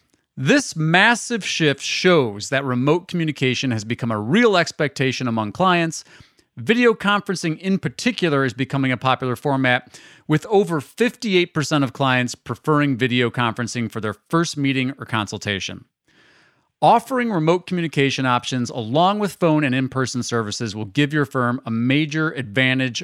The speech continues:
over others that don't. You know, and just to take a quick second, if you're not, I don't, what have you been doing? If you, if you can't offer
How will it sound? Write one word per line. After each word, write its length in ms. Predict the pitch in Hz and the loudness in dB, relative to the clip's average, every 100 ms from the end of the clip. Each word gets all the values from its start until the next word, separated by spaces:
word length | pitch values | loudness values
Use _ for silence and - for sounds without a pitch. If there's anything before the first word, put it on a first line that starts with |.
| - | -4
over 300 | 135 131 127 | -2 0 0
others 360 | 113 117 107 - | 0 0 -2 -2
that 220 | 110 - | -4 -2
don't. 280 | 104 85 - _ _ _ _ _ _ _ _ _ _ _ _ _ - | -4 -6 -14 _ _ _ _ _ _ _ _ _ _ _ _ _ 0
You 100 | 175 | 4
know, 120 | 160 | 4
and 220 | - 196 | 4 0
just 200 | 240 269 | 0 -2
to 100 | 208 | -4
take 240 | 151 208 165 | 0 2 2
a 60 | |
quick 220 | 120 143 | 0 -2
second, 420 | - 127 110 104 - _ | 0 -2 -2 -6 -10 _
if 180 | 180 196 | -2 2
you're 300 | 214 330 339 | 4 4 4
not, 500 | 247 233 233 190 - | 2 0 0 -2 2
I 60 | 226 | 2
don't, 140 | 269 | 4
what 100 | 226 | 2
have 80 | 330 | 0
you 80 | 240 | -2
been 180 | 202 190 | 0 0
doing? 400 | 302 370 - - _ - | 2 0 0 -6 _ -6
If 100 | 226 | 0
you, 160 | 285 | 4
if 240 | 320 202 196 | 4 2 0
you 140 | 339 | 0
can't 320 | - 320 285 | 0 -2 0
offer 720 | 254 277 269 214 196 196 196 | 2 0 2 4 4 2 -2